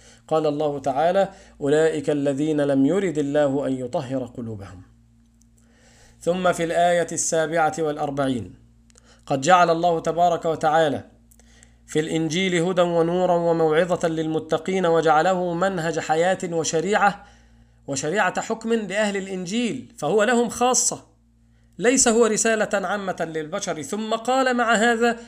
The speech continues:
"وليحكم أهل الإنجيل بما أنزل الله فيه، ومن لم يحكم بما أنزل الله فأولئك هم الفاسقون."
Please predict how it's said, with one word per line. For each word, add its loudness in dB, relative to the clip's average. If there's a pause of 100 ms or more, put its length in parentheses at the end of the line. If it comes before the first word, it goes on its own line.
(120)
"وليحكم 0
أهل -4
الإنجيل -4
بما -6
أنزل -6
الله -4
فيه، -4 (240)
ومن -4
لم -2
يحكم -8
بما -6
أنزل -4
الله -4
فأولئك -2
هم -4
الفاسقون." -8